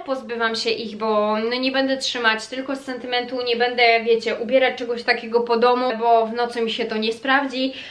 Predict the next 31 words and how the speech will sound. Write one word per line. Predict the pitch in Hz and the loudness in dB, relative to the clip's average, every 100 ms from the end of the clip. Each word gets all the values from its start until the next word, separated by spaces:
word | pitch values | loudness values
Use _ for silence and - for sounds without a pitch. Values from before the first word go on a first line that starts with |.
| - | 2
E, | 240 233 | 4 4
były | 285 349 285 | 2 0 0
fajne, | 233 226 226 220 214 | 2 2 2 2 2
rozstajemy | 240 240 - 233 240 262 | 0 -2 0 2 4 2
się | 262 269 | 0 0
i | 233 226 | 0 -2
tak | 214 247 240 254 | 2 2 2 0
jak | 247 240 | -4 -2
mówię, | 254 262 226 196 | -2 -2 -2 -2
mimo | 208 262 | -2 -2
że | 277 254 | -4 -6
to | - 247 | -2 0
jest | 233 214 277 285 - | 2 2 0 -2 -6
poliester, | 220 196 185 180 - 262 339 - - - | -4 -4 -4 -8 0 2 2 -6 -16 -10
to | 233 | -2
to | 226 | 0
jest | 220 | 0
naprawdę | 214 208 294 339 320 302 - _ _ _ | -2 -2 0 2 2 2 -2 _ _ _
przyjemne. | - - 233 - - - _ _ _ _ _ _ _ _ _ _ _ _ _ _ _ _ _ _ _ _ | -10 -6 -6 -6 -12 -20 _ _ _ _ _ _ _ _ _ _ _ _ _ _ _ _ _ _ _ _
W | 202 | -8
dzisiejszym | 240 311 415 427 415 | -4 0 0 0 -2
filmie | 311 302 302 | -2 0 0
pojawiają | - 220 202 202 214 214 214 214 | 2 2 4 4 4 2 2 0
się | - 214 190 196 | 0 2 4 4
świeżutkie | 190 - 262 262 254 - 190 | 2 0 2 2 0 0 2
rzeczy. | 190 180 220 226 277 - - - | 2 2 2 2 2 -6 -16 -8
No | 240 | 0
i | 240 | 2
jedną | 254 262 294 | 2 2 0
z | 302 | 0
taką, | 302 302 262 254 | -2 0 0 0